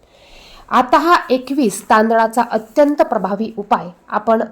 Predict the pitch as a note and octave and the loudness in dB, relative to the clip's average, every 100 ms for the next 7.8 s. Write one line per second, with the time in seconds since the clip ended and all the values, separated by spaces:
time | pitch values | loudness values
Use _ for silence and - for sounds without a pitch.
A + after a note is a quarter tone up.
0 | - - B3+ D#4 G#3 F3 E3 F3 E3 - | -6 2 2 2 0 -2 -6 -8 -10 -18
1 | _ _ _ _ _ _ - - D4+ E4 | _ _ _ _ _ _ -4 0 2 2
2 | C4+ C#4+ C#4+ C#4+ - A#3 A#3 - E4 E4 | 4 0 0 -6 -2 -2 -2 -4 -6 -2
3 | C4+ B3+ - B3 A#3 A3+ A3 _ - - | -2 -2 -6 -8 -8 -8 -14 _ -16 -10
4 | G#3 G#3+ G#3 G#3+ G#3 B3 E3 E3 _ - | -4 -2 0 0 0 -4 -8 -18 _ -6
5 | A3 G#3+ G#3+ A#3 A#3 G#3 F#3 B3+ C4 A#3 | -2 -2 0 -2 -2 -8 -4 -4 -2 -4
6 | G#3 G3+ G#3 G3 E3 F3 _ _ A3+ A#3+ | -2 -2 -4 -8 -12 -18 _ _ -2 0
7 | A#3+ D4+ D4+ B3+ - - A3+ | 2 2 2 0 -4 -8 -6